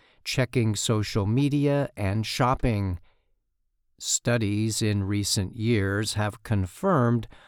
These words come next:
high smartphone usage by young people in America. But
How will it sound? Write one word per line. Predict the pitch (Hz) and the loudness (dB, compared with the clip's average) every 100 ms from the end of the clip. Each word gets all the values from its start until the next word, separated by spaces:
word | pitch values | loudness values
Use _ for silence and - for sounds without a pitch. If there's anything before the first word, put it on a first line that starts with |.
| - - | -20 -6
high | 139 151 | 0 0
smartphone | 185 - - 147 160 - - 147 143 139 | 0 -2 0 2 2 0 -2 2 4 4
usage | 120 135 170 - 101 90 - - | 4 2 2 0 0 -2 -6 -2
by | 104 | 0
young | 98 135 190 | 0 0 0
people | 160 101 98 104 110 | 2 0 0 -4 0
in | 107 | 0
America. | 113 120 123 123 120 117 101 92 - _ _ _ _ _ _ _ _ _ | 2 2 2 2 0 -2 -2 -4 -10 _ _ _ _ _ _ _ _ _
But | - 143 | 2 2